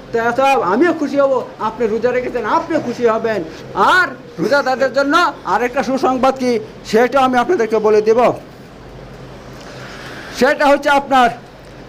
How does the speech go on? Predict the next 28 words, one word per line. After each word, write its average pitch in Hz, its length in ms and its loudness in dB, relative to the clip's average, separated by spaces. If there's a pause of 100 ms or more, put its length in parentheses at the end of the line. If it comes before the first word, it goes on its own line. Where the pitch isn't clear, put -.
(260)
পর 262 180 4
আমি 262 220 2
বলছি। 226 460 0 (1300)
আরেকটা 269 340 4
হাদিস 254 360 2
আমি 277 300 2
শুনিয়ে 269 220 2
দিচ্ছি 277 280 0
আবু 262 200 4
হুরায়রা 254 300 4
থেকে 254 220 0
বর্ণিত, 311 380 0
আল্লাহ 269 1040 2
নবী 262 200 0
সাল্লাল্লাহু 233 80 -8
আলাইহি - 20 -2
ওয়াসাল্লাম 262 220 4
বলছেন, 285 300 2
"ওয়াস-, 247 720 -2
ওয়াসিয়ামু 320 640 4
জুন্নাতুন", 285 680 2 (600)
আর 254 220 4
সিয়াম 247 520 2
অর্থাৎ 240 340 2
রোজা 247 280 4
হয়েছে 311 340 4
ঢাল 214 340 4
স্বরূপ। 240 460 2